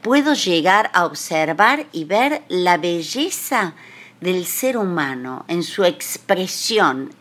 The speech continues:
en el llanto, en la tristeza, en la alegría, en esos saltitos donde se participa y se larga la energía por la alegría, o en esas lágrimas que caen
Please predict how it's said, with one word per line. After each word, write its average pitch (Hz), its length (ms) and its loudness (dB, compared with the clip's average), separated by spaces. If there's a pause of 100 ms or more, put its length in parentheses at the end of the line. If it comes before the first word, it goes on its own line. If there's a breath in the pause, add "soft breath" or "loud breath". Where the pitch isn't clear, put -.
(300 loud breath)
en 175 160 0
el 156 200 -2
llanto, 208 840 2
en 160 160 0
la 151 160 0
tristeza, 214 1000 2 (520 loud breath)
en 196 200 2
la 180 80 6
alegría, 175 960 2 (240 loud breath)
en 208 180 -2
esos 285 280 -2
saltitos 220 920 2
donde 180 280 0
se 180 180 -4
participa 180 920 0
y 214 100 -2
se 180 240 -8
larga 262 460 2
la 196 80 0
energía 170 580 -2
por 190 140 0
la 175 80 4
alegría, 170 840 0 (540 loud breath)
o 196 120 0
en 226 80 0
esas 240 260 0
lágrimas 208 600 2
que 160 180 -8
caen 196 640 2